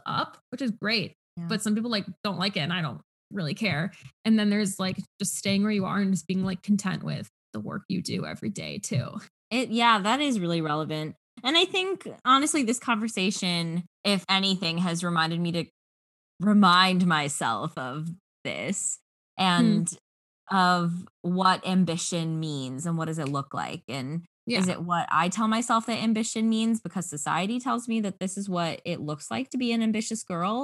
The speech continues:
Speaker 2: or is my idea of ambition enough? Or what is my idea of ambition? I don't know.
Speaker 1: Right. Or idea of value too, which is difficult when
Speaker 2: Yeah.
Speaker 1: your life is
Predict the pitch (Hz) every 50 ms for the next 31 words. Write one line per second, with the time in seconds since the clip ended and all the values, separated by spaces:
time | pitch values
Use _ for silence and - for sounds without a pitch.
0 | - - 190 180 175 175 170 170 165 170 180 185 - _ _ _ _ _ _ _
1 | _ - 202 202 190 202 180 170 170 170 165 165 170 180 165 160 160 156 151 143
2 | 143 135 143 147 - 151 131 113 110 110 95 90 - - - _ _ _ _ -
3 | 170 180 175 165 165 175 185 196 202 190 196 170 151 135 107 95 117 - 156 131
4 | 110 120 - 95 113 - 98 - - - 87 92 131 190 214 - - 240 254 269
5 | 285 254 220 220 - - - - _ - 233 240 240 226 233 240 233 220 185 190
6 | 196 196 202 202 202 196 196 170 - 208 202 202 202 202 208 - - 262 277 -
7 | 302 - 330 311 - 302 294 - 277 254 - - 196 214 208 196 175 - 190 208
8 | 214 208 196 196 190 190 - - 202 180 175 175 175 190 - -